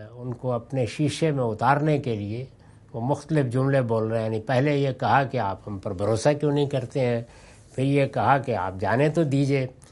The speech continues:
مقصد تو اس بچے کو کچھ تفریح کرانا ہے، ہم اس کی حفاظت کے ذمہ دار ہوں گے۔" جب انہوں نے کہا کہ "مجھے یہ اندیشہ ہے کہ کہیں تمہاری غفلت میں اس کو کوئی درندہ نہ اچک لے"،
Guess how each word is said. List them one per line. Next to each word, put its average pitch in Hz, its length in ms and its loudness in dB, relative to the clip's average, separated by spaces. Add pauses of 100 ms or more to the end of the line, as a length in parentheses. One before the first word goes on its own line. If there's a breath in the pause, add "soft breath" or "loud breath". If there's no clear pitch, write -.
(220 loud breath)
مقصد 101 480 -8
تو 131 60 -4
اس 110 200 -4
بچے 127 340 -2
کو 127 100 0
کچھ 113 180 -8
تفریح 139 360 0
کرانا 143 500 4
ہے، 92 160 -2 (520 loud breath)
ہم 123 120 0
اس 151 180 0
کی 151 200 0
حفاظت 117 480 -2
کے 143 80 -2
ذمہ 123 260 -2
دار 120 240 2
ہوں 123 240 2
گے۔" 117 180 -2 (540 loud breath)
جب 139 180 0
انہوں 156 200 2
نے 156 220 2
کہا 127 280 2
کہ 139 160 -2
"مجھے 113 320 -4
یہ 107 80 -2
اندیشہ 110 420 -2
ہے 135 260 4
کہ 123 140 -8
کہیں 107 260 -6
تمہاری 110 420 -6
غفلت 151 460 -6
میں 123 180 -2 (420 soft breath)
اس 120 180 -10
کو 131 180 -6
کوئی 120 180 -8
درندہ 120 440 0
نہ 170 80 4
اچک 170 380 2
لے"، 120 240 0